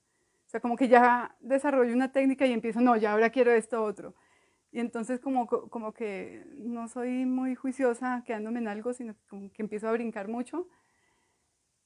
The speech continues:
Pero sí, de hecho, he hecho bastantes <laughs> talleres.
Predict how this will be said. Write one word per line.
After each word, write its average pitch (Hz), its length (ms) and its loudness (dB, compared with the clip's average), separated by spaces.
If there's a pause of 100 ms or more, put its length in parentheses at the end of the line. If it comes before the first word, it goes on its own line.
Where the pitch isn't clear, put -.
(280)
Pero 247 340 8
sí, 269 340 0 (360)
de 262 240 8
hecho, 349 560 -4 (100)
he 311 140 6
hecho 330 180 -2
bastantes 311 500 0
<laughs> - 0 -
talleres. 254 920 2